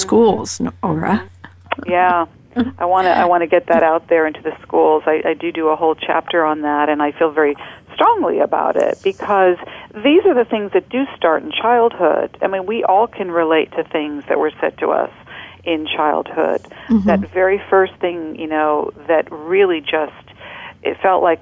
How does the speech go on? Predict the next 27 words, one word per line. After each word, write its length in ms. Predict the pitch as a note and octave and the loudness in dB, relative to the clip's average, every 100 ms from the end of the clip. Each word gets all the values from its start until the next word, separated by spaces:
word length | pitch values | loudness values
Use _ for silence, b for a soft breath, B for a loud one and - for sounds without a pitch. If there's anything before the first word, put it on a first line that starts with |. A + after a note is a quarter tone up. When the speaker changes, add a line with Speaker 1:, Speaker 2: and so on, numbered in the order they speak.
| _ | _
Speaker 2:
you 100 | D#3+ | -6
know, 220 | D#3 D3+ C#3+ | -4 -4 -2
somebody 360 | E3+ D#3+ E3 D3+ | -6 -4 -4 -4
had 260 | D3+ D3+ C#3+ - | -2 -4 -4 -6
just 180 | D#3+ - - _ - | -6 -6 -20 _ -8
punched 280 | F#3 F3 - | -8 -6 -10
us 60 | D#3+ | -10
in 80 | E3 | -10
the 100 | D3 - | -10 -8
stomach 360 | D#3+ D#3 D3 - _ - B B B | -4 -2 -4 -8 _ -20 B B B
and 100 | A#3+ | -2
Speaker 1:
Mm-hmm. 220 | - G#3 | 2 2
Speaker 2:
said 120 | G3 - | 2 0
something 380 | - D#3+ D#3+ D#3 - | -6 -6 -6 -6 -2
so 160 | A3+ A#3+ | 2 2
hurtful 840 | A#3 - A3+ A3 - D#3 - - - _ B B | 0 0 0 0 -4 -2 -2 -4 -10 _ B B
and 180 | F3 F3 - | -10 -10 -4
so 200 | A3 G#3+ G3+ | 2 4 2
mean, 680 | F#3+ F#3 F3 D3 A#2 - - - - - | -4 -6 -6 -6 -8 -16 -20 -20 -16 -2
do 60 | |
you 60 | E3+ | 2
Speaker 1:
Mm-hmm. 180 | G#3 G3+ | 4 4
Speaker 2:
know? 220 | G3+ G3 | 2 0
And 200 | - G3 | -8 -10
this 120 | G#3+ - | -4 -4
is 120 | B3 | 0
what 260 | A#3 A3+ | 2 2